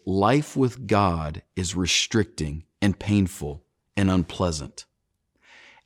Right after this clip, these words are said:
But life without God is freedom and happiness and pleasure.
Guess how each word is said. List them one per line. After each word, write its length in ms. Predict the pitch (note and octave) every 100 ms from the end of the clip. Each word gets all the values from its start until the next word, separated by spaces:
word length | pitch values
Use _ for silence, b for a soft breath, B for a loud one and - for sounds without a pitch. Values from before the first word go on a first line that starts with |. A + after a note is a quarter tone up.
| _
But 180 | - F#2+
life 400 | G#2 A2 A2 -
without 540 | G2+ F#2 - C3 C3+ G2+
God 420 | F2 D#2+ D2+ - b b b b
is 180 | G2 F2+
freedom 760 | - - G#2+ A2+ G2 D#2 D2+ - _ _
and 120 | F2
happiness 840 | E2+ G2 G2+ - D#2 D2 D2+ - - _ _ _
and 160 | F2 -
pleasure. 560 | G2+ F#2 D#2+ C2+ A#1+